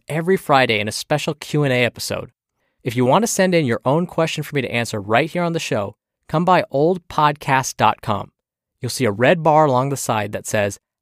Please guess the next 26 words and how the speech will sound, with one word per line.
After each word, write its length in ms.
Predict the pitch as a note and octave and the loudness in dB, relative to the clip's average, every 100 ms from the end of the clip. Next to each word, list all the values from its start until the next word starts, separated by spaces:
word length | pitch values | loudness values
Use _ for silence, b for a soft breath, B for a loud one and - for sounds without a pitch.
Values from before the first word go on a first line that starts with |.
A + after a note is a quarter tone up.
| - | -4
"Ask 320 | C#3 D3+ - | -2 -2 -2
a 40 | C3+ | -4
health 260 | B2 A#2 | -2 -6
question." 380 | - G2+ - - _ _ _ _ _ _ | -6 -8 -8 -14 _ _ _ _ _ _
If 100 | C3 | -4
you 60 | A#2 | -2
click 220 | - C3 | -2 -2
on 140 | A#2 A#2 | 0 2
that, 260 | D#3+ - _ | 0 -2 _
you 100 | B2+ | -8
can 140 | - A2+ | -4 -4
record 360 | A2 - G#3+ | -4 0 0
a 40 | G3+ | 0
question 560 | - B2 - C3 B2+ - | 0 0 0 -6 -6 -6
and 100 | A2 | -2
send 240 | - A#2+ | 2 4
it 100 | A2 | 4
in. 220 | G2+ G#2+ - _ _ _ - | 2 -2 -14 _ _ _ -8
It's 180 | - | -6
totally 380 | - F3+ F#3 E3+ | 2 4 6 4
free. 300 | D3 A#2+ - - - | 2 -2 -4 -8 -12
It 60 | |
can 120 | - | -4
be 80 | A#2 | -2
about 240 | A#2 A2 - - | 2 0 -2 2
diet, 420 | F3 F3 F3 | 4 6 4